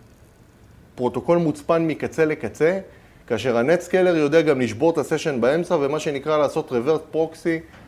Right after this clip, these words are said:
אה, אה, לתוך הפרוטוקול עצמו, אה, מה שמאפשר כמובן,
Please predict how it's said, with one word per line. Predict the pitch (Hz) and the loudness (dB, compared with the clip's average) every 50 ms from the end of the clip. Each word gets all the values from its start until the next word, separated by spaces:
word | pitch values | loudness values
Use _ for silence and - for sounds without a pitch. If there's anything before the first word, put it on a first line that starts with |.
| - - - - - | -20 -20 -18 -10 -4
אה, | |
אה, | 120 117 113 113 110 110 110 110 110 110 107 - - 117 117 113 113 110 110 110 110 110 110 107 110 104 | 0 2 2 2 2 2 2 2 2 0 -2 -4 -6 -6 -4 -2 -2 -2 -2 0 -2 -2 -2 -2 -4 -6
לתוך | - 117 113 - 147 143 143 151 | -4 -6 -4 -2 -2 -2 0 0
הפרוטוקול | 143 135 131 123 117 113 - 113 113 107 120 107 - 139 135 123 | 0 2 4 4 2 2 0 -4 -6 -4 -6 -4 -2 0 0 0
עצמו, | 110 110 - - 151 160 175 180 180 180 - - - - - - - - - - - | -2 -4 -6 -4 0 2 2 2 0 -2 -6 -16 -20 -20 -20 -20 -20 -20 -20 -20 -12
אה, | 123 120 120 117 113 113 113 110 110 110 110 110 110 | -8 -6 -4 -2 -2 -2 -2 -2 -2 -4 -4 -4 -4
מה | 117 127 | -4 -4
שמאפשר | - 151 139 135 120 110 107 - - 156 147 143 135 123 - | -4 -4 -4 -2 -2 -4 -4 -2 -2 0 0 0 0 -4 -6
כמובן, | 117 107 113 113 113 139 143 139 139 135 135 131 | -4 -4 -4 -2 -2 0 0 0 0 -2 -4 -6